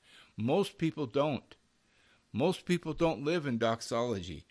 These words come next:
Very few people will say, "How unsearchable are his judgments and unfathomable are his ways." Who has known the mind of the Lord, or who has become his counselor?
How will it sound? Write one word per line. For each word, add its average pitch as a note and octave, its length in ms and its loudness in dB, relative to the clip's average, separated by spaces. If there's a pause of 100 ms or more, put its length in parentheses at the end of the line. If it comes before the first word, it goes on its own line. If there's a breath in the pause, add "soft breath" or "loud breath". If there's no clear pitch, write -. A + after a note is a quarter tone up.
(400 soft breath)
Very E3 500 2
few F3 240 -6
people B2 500 -4 (280 loud breath)
will B2 220 0
say, B2+ 300 -2
"How E3 360 2
unsearchable C#3 920 -2
are B2 160 2
his A2+ 240 -4
judgments B2 520 0
and A#2+ 100 -2
unfathomable B2 1120 4 (460 loud breath)
are B2+ 260 4
his A2+ 260 0
ways." G#2 600 -2 (1800 soft breath)
Who F#3+ 180 6
has E3+ 180 6
known F3 360 6
the D#3+ 80 4
mind D3+ 400 4
of C#3+ 100 2
the C#3 100 0
Lord, C#3 340 4
or A2 60 0
who D3 180 2
has D3 140 4
become C#3 500 0
his C3 180 -2
counselor? A2 580 -4